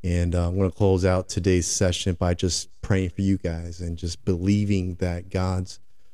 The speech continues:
dreams, visions come to pass in twenty twenty-three, believing that God is gonna do some awesome things through and around your lives. Father, we just thank you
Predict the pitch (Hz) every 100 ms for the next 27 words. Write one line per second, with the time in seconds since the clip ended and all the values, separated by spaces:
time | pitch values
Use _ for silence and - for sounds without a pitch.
0 | - 92 98 107 113 113 95 85 - -
1 | - - - 101 101 101 92 85 - -
2 | 107 95 - 95 92 - 87 - 98 92
3 | - 95 92 87 95 95 95 92 - -
4 | - - - - 104 98 113 123 107 95
5 | 85 98 95 90 101 90 95 92 90 92
6 | 92 92 87 101 95 - 95 90 87 87
7 | - - - - - - 107 110 113 113
8 | 120 - - 90 82 87 90 90 87 85
9 | 82 82 85 - 98 101 101 104 101 95
10 | - 98 98 - 107 101 98